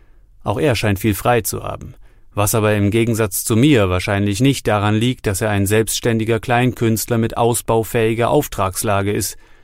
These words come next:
Vielleicht ist das auch ein Vorurteil, aber ich habe den Eindruck, dass er mit Kultur nicht viel zu tun hat. Abgesehen davon prangt auf seinem rechten Unterarm der Name seines Sohnes Jeremy.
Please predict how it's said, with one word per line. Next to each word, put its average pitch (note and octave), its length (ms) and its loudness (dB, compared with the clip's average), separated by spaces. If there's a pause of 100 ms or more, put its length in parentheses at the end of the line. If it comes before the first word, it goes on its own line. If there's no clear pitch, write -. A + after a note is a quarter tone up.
(420)
Vielleicht G#2+ 320 0
ist A#2+ 120 -2
das A#2 100 0
auch A#2 100 0
ein A#2 120 0
Vorurteil, G#2+ 600 2 (500)
aber G#2 160 -4
ich A2+ 80 0
habe G#2+ 120 4
den G#2+ 140 0
Eindruck, A#2+ 400 0
dass G#2 160 -2
er A#2+ 160 0
mit A#2 160 -2
Kultur A#2+ 480 0
nicht A#2 140 -2
viel A2 140 -2
zu G#2+ 100 -8
tun G2+ 300 -2
hat. - 220 -14 (720)
Abgesehen A#2 480 2
davon A#2+ 440 2
prangt A2+ 320 0
auf B2 120 -2
seinem A#2+ 200 2
rechten A2+ 360 -2
Unterarm A#2+ 680 0
der G#2+ 140 0
Name A2 320 2
seines A2+ 260 0
Sohnes A#2 340 0
Jeremy. F#2+ 560 -2